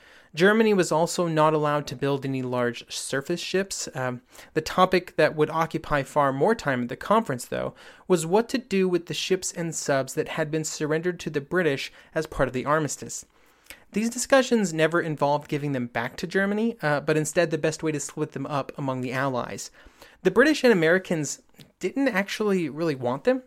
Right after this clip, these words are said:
uh, since they would be expensive and challenging to integrate into their own fleets, but they did not really want any other countries to have them either, and especially not each other.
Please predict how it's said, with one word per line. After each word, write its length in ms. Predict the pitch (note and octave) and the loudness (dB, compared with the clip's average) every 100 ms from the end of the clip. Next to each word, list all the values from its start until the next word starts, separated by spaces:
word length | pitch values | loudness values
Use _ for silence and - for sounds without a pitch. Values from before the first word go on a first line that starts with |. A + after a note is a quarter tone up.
| - | -10
uh, 240 | D3+ D#3 D3 | -4 -2 -2
since 280 | - E3+ E3 | -2 -4 0
they 140 | E3 | 0
would 140 | D3+ | 0
be 120 | D3 C#3+ | 0 -2
expensive 640 | C#3 - D#3 D#3 F3 E3 | -4 -2 -2 0 0 0
and 220 | C3+ C3 | -2 -6
challenging 520 | - C#3 C#3+ D3+ D3 C#3+ | -2 -2 0 -2 -4 -6
to 100 | C3 | -6
integrate 460 | C#3+ C#3+ C#3 C3 | -6 -4 -4 -4
into 180 | C#3 C3 | -6 -6
their 180 | B2+ A#2+ | -4 -4
own 140 | B2 | -6
fleets, 480 | A#2+ - C#3+ A#2+ - - - - - | -8 -6 -6 -4 -8 -12 -20 -20 4
but 220 | F#3 F#3 | 4 4
they 100 | F#3+ | 0
did 160 | F#3 B3 | 2 4
not 180 | C#4+ B3 | 4 4
really 240 | A3 A3+ | 4 4
want 300 | F3 F3+ F3 | 2 2 2
any 220 | E3+ E3+ - | -2 -4 -4
other 180 | E3+ F3 | -2 -2
countries 460 | - D#3+ - D3 | -2 -6 -4 -6
to 80 | C#3 | -2
have 320 | - E3 C3+ | -2 0 -2
them 120 | A#2+ B2 | -4 -6
either, 260 | E3 C#3 A2+ | -2 -2 -2
and 140 | B2+ | -4
especially 500 | B2+ - A3 - D#3+ | -6 0 0 0 -2
not 220 | D3 C3 | 0 -2
each 160 | A#2 - | -2 -2
other. 280 | B2+ - | -2 -4